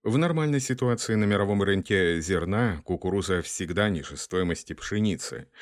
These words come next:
Когда цены на кукурузу взлетели, они потянули за собой цену на пшеницу, и в этом случае стало выгодно кормить животных этой культурой. Высокая цена на пшеницу сейчас удерживается за счёт цены на кукурузу.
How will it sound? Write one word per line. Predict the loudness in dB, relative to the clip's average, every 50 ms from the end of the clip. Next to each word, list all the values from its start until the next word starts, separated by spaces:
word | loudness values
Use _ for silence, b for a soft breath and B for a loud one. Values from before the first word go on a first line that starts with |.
| B B
Когда | -4 -4 -2 0 -2 -2
цены | -2 -2 -2 -2 0 0
на | -2 -4
кукурузу | -4 -6 -8 -6 -4 -4 -4 -2 -4 -4 -6
взлетели, | -6 -6 -6 -4 -4 -6 -6 -4 -2 0 0 0
они | 0 -2 -4 -8
потянули | -10 -12 -14 -10 -4 -2 -2 -2 -2
за | -2 -4 -8
собой | -10 -10 -10 -6 -4 -4 -4
цену | -4 -4 -4 -4 -2 -2 -2
на | -4 -6
пшеницу, | -6 -6 -4 0 2 2 2 2 0 -2 -8 -12 -12 -14 B B B B B
и | -2
в | -2
этом | -2 -2 -4 -8
случае | -12 -8 -4 -4 -2 -2 -2 -4 -4 -4
стало | -4 -4 -4 -4 -2 -2
выгодно | -4 -4 -4 -4 -4 -4 -4 -4
кормить | -4 -4 -4 -4 -4 -6 -6
животных | -6 -6 -4 -4 -6 -6 -6 -6 -6 -6
этой | -4 -4 -4 -4
культурой. | -2 -2 -2 -2 0 0 0 0 0 0 -4 -8 -14 -20 _ B B B B B B
Высокая | 0 2 2 2 0 -2 -4 -4 -6
цена | -4 -2 0 2 2
на | 2 0
пшеницу | -2 -4 -4 -2 0 0 0 0 -2 -4
сейчас | -6 -6 -6 -6 -4 -4 -4 -4 -4 -6
удерживается | -8 -6 -4 -4 -4 -4 -4 -4 -6 -6 -4 -4 -4
за | -4 -2 -4
счёт | -4 -6 -8 -8 -10 -8
цены | -6 -4 -2 -2 -2 -2
на | -4 -6
кукурузу. | -6 -6 -6 -4 -2 0 0 0 -2 -4 -6 -10 -14 -16 -20